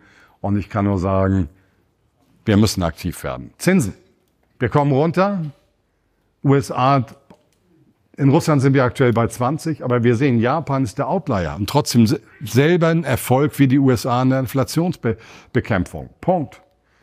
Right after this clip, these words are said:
Jetzt schauen wir auf Aktien. Und jetzt kommt eine Warnung. Ich bin Aktienfreund, okay? Achten Sie mal, oben ist der Verlauf des dax. Ich hab's am Beispiel dax gemacht. Das sind Monatscharts. Und unten ist der M A C D.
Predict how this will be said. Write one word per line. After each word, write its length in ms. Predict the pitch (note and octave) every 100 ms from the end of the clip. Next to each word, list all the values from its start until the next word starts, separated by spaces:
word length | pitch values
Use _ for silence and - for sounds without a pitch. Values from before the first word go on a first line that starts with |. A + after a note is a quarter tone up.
| _ _ _ _ -
Jetzt 140 | G#2+
schauen 160 | C#3 C3+
wir 60 |
auf 100 | A#2
Aktien. 540 | - F#2+ - F2 D#2 -
Und 300 | - G#2+ C3+
jetzt 180 | E3 -
kommt 200 | - E3
eine 100 | D3
Warnung. 440 | A2 G#2 G2+ D#2 E2
Ich 160 | -
bin 180 | D#3+ E3
Aktienfreund, 720 | D#3+ - D3+ - - F#2+ C#2
okay? 340 | F#2 - D#3 F#3 _ _ - - - _
Achten 320 | C#3+ B2 -
Sie 160 | D3 D#3
mal, 200 | D#3 A#2+
oben 220 | D#3 F3+
ist 140 | E3+ D3+
der 80 |
Verlauf 480 | C3+ A#2 A2 C3+ D#3
des 220 | A#2+ F2+
dax. 600 | - A2+ E3+ - - - - G2+
Ich 100 | -
hab's 160 | F2
am 100 | F#2
Beispiel 320 | D#2+ E2 - E2+
dax 280 | F#2+ -
gemacht. 420 | A2 G#2 D3 - _ - - - _
Das 120 | G2+
sind 120 | G#2
Monatscharts. 920 | G#2+ C#3+ D3+ D3+ - D#3 F3+ - - - - - -
Und 120 | B2+
unten 300 | F3 A3 F3+
ist 160 | D#3
der 120 | F3+ D3
M 120 | D#3
A 100 | D3
C 200 | - D3
D. 340 | B2+ A2 D#2+